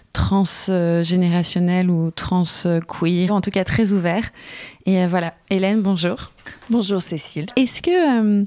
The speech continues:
Speaker 1: on peut revenir justement sur, euh, euh, sur la terminologie, en fait ? C'est, c'est vraiment quelque chose sur lequel je veux, je veux te, je veux te poser des questions.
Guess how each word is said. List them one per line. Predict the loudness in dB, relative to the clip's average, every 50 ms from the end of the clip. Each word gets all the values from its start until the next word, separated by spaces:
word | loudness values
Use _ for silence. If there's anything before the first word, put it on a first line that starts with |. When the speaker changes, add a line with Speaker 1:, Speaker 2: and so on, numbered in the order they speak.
| -4 -10 -18 -18 -18 -18 -18 -12 -4
Speaker 1:
on | 0 0 0 2
peut | 2 2
revenir | 2 2 2 4 4 2 2 2
justement | 0 -2 -2 -2 -2 0 0 2 0 0
sur, | 0 -2 -2 -2 0
euh, | 0 0 0 0 0 0 -2 -2 -4 -8 -14 -18 -18 -18 -18 -12 -6 -4
euh, | -2 0 0 0 0 0 0 0 -2 -2 -2 -4 -4 -6 -6 -6 -8 -8 -10 _ _ _ _ _ _ _ _ _ _ -16 -8
sur | -6 -2 0 0 2
la | 0 0
terminologie, | -2 -2 -2 0 0 2 2 2 2 0 0 0 0 -2 -4
en | -4
fait ? | -6 -6 -8
C'est, | -8 -8 -6 -6
c'est | -4 -2 -2 -2
vraiment | 0 2 2 2 2 2
quelque | 0 -2 -4 -4 -4
chose | -2 -2 -4
sur | -2 -4
lequel | -4 -4 -2 -2 -2 -2
je | -2 -4
veux, | -2 -2 -2 -2 -2 -4
je | -6 -4 -4
veux | -6 -6
te, | -6 -4 -4 -2 -2 -2 -4 -4 -6 -6
je | -6 -6 -6
veux |
te | -6 -6 -4
poser | -2 0 0 2 2
des | 0 0
questions. | 0 -2 -4 -4 -4 -2 -2 0 0